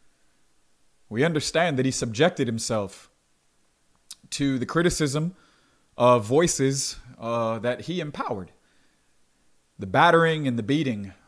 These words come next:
with hands that he formed, um, the will that he empowers, um, to reject him, to crucify him,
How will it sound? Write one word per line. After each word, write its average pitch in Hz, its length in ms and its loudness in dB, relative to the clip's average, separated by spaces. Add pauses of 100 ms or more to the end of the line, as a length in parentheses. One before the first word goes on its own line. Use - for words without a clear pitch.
with 113 260 -8
hands 147 380 -4
that 123 100 0
he 117 80 -2
formed, 165 460 -4 (1500)
um, 117 260 -2
the 117 100 -2
will 117 480 2 (420)
that 123 220 -6
he 151 340 -4
empowers, 113 800 -6 (1200)
um, 113 220 -2
to 127 140 -4
reject 127 480 2
him, 85 340 -10 (220)
to 113 420 -4
crucify 110 640 -4
him, 92 320 -12